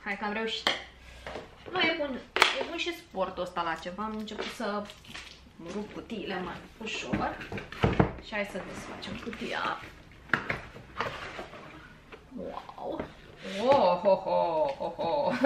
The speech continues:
<laughs> Arată de parcă aș fi aș fi primit o paletă uriașă. Așa arată, adică... Holy macaroni. Bă, chiar e mare. Pixie Pretties este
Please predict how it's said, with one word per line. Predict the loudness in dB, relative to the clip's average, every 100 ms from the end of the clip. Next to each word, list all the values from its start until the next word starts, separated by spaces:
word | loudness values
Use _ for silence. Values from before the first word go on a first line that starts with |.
| 6 6 -4
<laughs> | -6 -6 -8 -10 4 8
Arată | 10 10 8
de | 6
parcă | 6 6
aș | 0
fi | 0 -6 -8 -12 -14 -8 -8 -8 -12 -12 -4 4
aș | 4
fi | 4 0
primit | -4 -2 4 8
o |
paletă | 8 8 8 6 4 -2
uriașă. | 2 0 0 0 0 0 -4 -10 -12 8 8 8 -4 -18 -20 -18 -18 -16
Așa | -10 0 4
arată, | 4 2 0
adică... | -2 -2 -4 -2 -2 -4 -8 -18 -18 -18 -18 -20 -20 -20 -20 -20 -2
Holy | 4 6 4
macaroni. | 2 -2 -2 -2 -2 -6 -10 -14 -16 -18 -20 -16 -4
Bă, | 2 2 2
chiar | 6 6
e | 6 0
mare. | -4 -6 -8 -8
Pixie | -6 -6 -4 -4
Pretties | 0 0 0 -2 -2 -6 -18 -20 -20 -20 -20 -20 -10
este | -8 -8 -8 -8 -6 -8